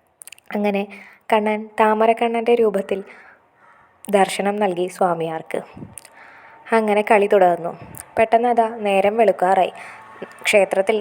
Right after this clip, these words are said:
നട തുറക്കാൻ സമയമായി. മേൽശാന്തി അതാ നട തുറക്കുവാനായി വന്നുകൊണ്ടിരിക്കുന്നു. "എങ്ങനെയെങ്കിലും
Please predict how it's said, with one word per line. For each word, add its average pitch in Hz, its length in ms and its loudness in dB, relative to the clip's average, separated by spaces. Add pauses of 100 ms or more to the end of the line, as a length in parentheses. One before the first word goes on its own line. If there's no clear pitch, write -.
(140)
നട 196 240 2
തുറക്കാൻ 220 440 4
സമയമായി. 180 600 -4 (400)
മേൽശാന്തി 202 560 2
അതാ 226 200 4 (180)
നട 202 220 2
തുറക്കുവാനായി 214 640 2
വന്നുകൊണ്ടിരിക്കുന്നു. 180 880 -4 (760)
"എങ്ങനെയെങ്കിലും 233 640 2